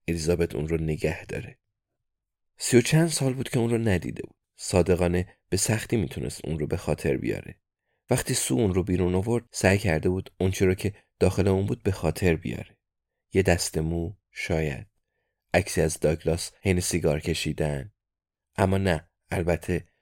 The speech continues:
داخلش آینه بود. کی اون رو به الیزابت داده بود؟ به نظرش برای وقتی بود که به لندن برگشته بودند. سالگرد چیزی بود؟ یا مچ داگلاس رو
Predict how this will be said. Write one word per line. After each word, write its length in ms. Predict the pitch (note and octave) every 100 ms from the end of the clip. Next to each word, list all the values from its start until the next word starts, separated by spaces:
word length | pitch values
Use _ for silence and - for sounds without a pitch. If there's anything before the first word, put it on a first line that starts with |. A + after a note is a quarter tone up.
| _ -
داخلش 360 | F#2+ A2 A2 - -
آینه 340 | F#2 F2 F2+
بود. 340 | - - _ _ _ _ _ _ _ _ _ _ _
کی 160 | - F#3
اون 200 | A2 F2
رو 80 | E2
به 120 | E2
الیزابت 480 | D2 D2+ D2 C#2+ -
داده 280 | C#2 -
بود؟ 300 | A1 - - _ _ _ _ _ _ -
به 100 | G2+
نظرش 380 | G2+ G#2+ B2+ -
برای 220 | D#2 F2+
وقتی 340 | E2 F2 -
بود 160 | F#2+ G2+
که 240 | - G2+ -
به 80 | F#2
لندن 500 | F2 E2 D#2+ D#2+ D#2
برگشته 500 | D2+ D2+ D#2 - D2+
بودند. 560 | D2+ D#2 D2 - _ - _ _ _ _ _ _ _
سالگرد 480 | - G#2+ A2+ B2 B2
چیزی 360 | - C3 G2 D#2
بود؟ 380 | D#2+ F2 E2+ _ _ _ _ _ _ _ _ _ _ _ _ _ _ -
یا 160 | F2
مچ 240 | D#2+ E2+ E2+
داگلاس 560 | E2 D#2+ E2+ E2+ -
رو 100 | F2+